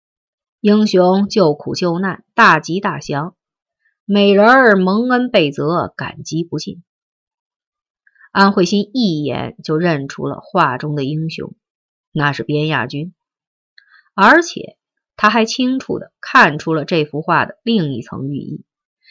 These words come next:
英雄和美人儿之间的绵绵情谊。安慧心恼怒地瞪了姑娘一眼，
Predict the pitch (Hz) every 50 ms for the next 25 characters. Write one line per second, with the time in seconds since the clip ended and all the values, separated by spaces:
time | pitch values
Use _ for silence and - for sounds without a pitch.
0 | _ _ _ _ 247 269 277 277 277 285 269 - 185 185 196 208 208 202 202 190
1 | 156 131 131 139 147 151 170 190 190 - 196 196 196 202 196 190 190 165 139 139
2 | 143 151 170 196 202 190 190 208 214 - - - - 127 127 139 160 185 196 175
3 | - _ _ _ _ _ _ _ _ _ _ _ _ _ _ _ _ _ _ _
4 | _ _ _ _ _ _ _ _ _ _ _ _ _ _ _ _ _ _ _ _
5 | _ - 170 170 170 180 160 151 - 175 165 160 160 165 165 160 151 147 143 143
6 | 151 165 175 175 170 160 156 160 160 - 220 185 151 139 131 - - - 135 135
7 | 139 135 123 113 - - - - -